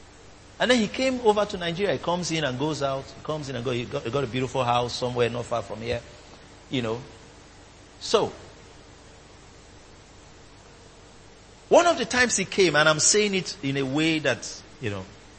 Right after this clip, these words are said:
the group of people came and met him and said, "You say you want to be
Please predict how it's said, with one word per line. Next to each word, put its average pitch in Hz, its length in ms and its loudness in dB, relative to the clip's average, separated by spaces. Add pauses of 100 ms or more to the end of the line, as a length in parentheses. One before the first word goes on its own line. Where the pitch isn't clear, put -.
(440)
the 208 80 8
group 320 260 4
of 277 140 0
people 254 180 -4
came 214 260 0
and 170 140 0
met 180 200 2
him - 180 -8 (580)
and 165 120 4
said, 220 100 2
"You 180 140 0
say 247 140 0
you 196 80 2
want 175 180 0
to 175 40 -4
be 135 300 -2